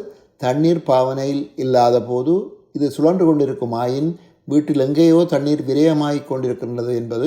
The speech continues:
அர்த்தமாகும். மறு வார்த்தைகளில் கூறுவதனால் தண்ணீர் மீட்டரை கடந்து போவதை காட்டிக் கொண்டிருப்பதே இதன் தொழிற்பாடாகும்.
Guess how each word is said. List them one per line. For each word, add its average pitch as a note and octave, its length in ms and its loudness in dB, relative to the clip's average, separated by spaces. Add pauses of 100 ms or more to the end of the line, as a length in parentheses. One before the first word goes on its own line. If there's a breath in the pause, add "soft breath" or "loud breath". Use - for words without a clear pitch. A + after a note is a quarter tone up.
அர்த்தமாகும். C3 600 -6 (460)
மறு D3 280 -6
வார்த்தைகளில் D#3+ 600 -2
கூறுவதனால் A#2+ 760 -4 (600 soft breath)
தண்ணீர் E3+ 520 0 (140)
மீட்டரை E3+ 520 0
கடந்து C#3+ 540 -4
போவதை C#3 440 -6
காட்டிக் B2+ 400 -6
கொண்டிருப்பதே A#2 560 -4 (200)
இதன் C#3+ 300 -8
தொழிற்பாடாகும். B2+ 800 -2